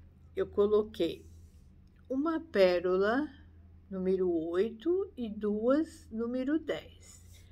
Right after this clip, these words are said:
Então, eu vou começar com a número oito e em cada fio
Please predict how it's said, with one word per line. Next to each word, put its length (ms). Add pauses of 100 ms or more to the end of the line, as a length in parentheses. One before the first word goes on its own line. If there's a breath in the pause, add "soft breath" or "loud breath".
(220 soft breath)
Então, 160
eu 40
vou 100
começar 480
com 200
a 80
número 480
oito 960 (3000)
e 340 (240)
em 140 (100)
cada 460
fio 640